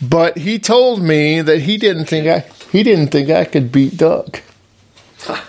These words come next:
Speaker 1: And so that, you know.
Speaker 2: Don't tell me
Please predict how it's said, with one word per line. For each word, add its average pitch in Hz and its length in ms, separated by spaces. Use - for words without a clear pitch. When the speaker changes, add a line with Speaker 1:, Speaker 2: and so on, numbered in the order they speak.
Speaker 1:
And 151 120
so 151 260
that, 185 340
you 180 120
know. 143 260
Speaker 2:
Don't 190 240
tell 160 240
me 135 80